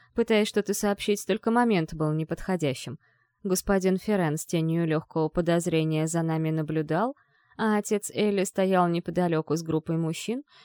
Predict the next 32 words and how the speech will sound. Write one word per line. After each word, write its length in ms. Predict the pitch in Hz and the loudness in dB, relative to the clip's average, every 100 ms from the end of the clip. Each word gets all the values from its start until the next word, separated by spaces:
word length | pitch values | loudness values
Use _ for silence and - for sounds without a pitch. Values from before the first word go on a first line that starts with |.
| - | -8
и 100 | 233 | -2
по-приятельски 760 | 226 226 226 277 269 262 - | 0 2 2 2 0 -2 -4
похлопывал 680 | 240 220 226 226 208 196 190 | -2 -2 0 0 0 0 -2
по 140 | 196 | -2
плечу 380 | 190 185 185 226 | -4 -4 -2 -2
Яна 420 | 226 196 180 175 | 0 2 0 0
Шульте. 540 | 170 151 131 - - - _ _ _ _ _ _ _ _ | -2 -4 -4 -6 -12 -12 _ _ _ _ _ _ _ _
Я 220 | 233 226 | 0 4
изобразила, 540 | 220 214 208 208 202 196 | 4 2 2 4 4 2
что 180 | - 196 | 0 -2
целую 320 | 214 196 185 | 0 2 2
воздух 380 | 180 180 175 185 | 2 2 0 -2
около 260 | 180 165 | -2 0
ее 220 | 175 170 | 0 0
щеки, 400 | 185 202 - 277 _ _ | -2 -4 -4 -8 _ _
и 80 | 208 | -4
быстро 380 | 175 185 - 170 | 0 -2 -2 -4
прошептала: 640 | 170 165 165 - 139 135 - _ - | -4 -6 -8 -6 -8 -8 -16 _ -8
«Не 80 | 185 | -4
сейчас». 500 | 175 - 165 - - _ _ _ _ _ _ _ _ _ | -4 -4 -6 -8 -16 _ _ _ _ _ _ _ _ _
Девчонка 500 | 208 202 - 196 185 | -2 -2 2 0 2
все 160 | 185 196 | -2 -2
поняла 380 | 196 190 180 269 | 0 2 4 2
и 40 | |
что-то 260 | - 247 240 | 0 0 2
радостно 420 | 226 214 220 208 | 4 2 2 2
защебетала. 680 | 190 - 165 156 135 123 - _ _ _ _ _ _ _ _ _ _ _ - | 0 -2 -4 -2 -2 -6 -10 _ _ _ _ _ _ _ _ _ _ _ -20
«Что 260 | - 160 | -6 2
это 240 | 254 339 170 | 4 4 2
на 100 | 151 | 0
тебе, 260 | 143 143 | 0 0
Лиза?» 420 | 139 196 285 - | 2 0 0 -4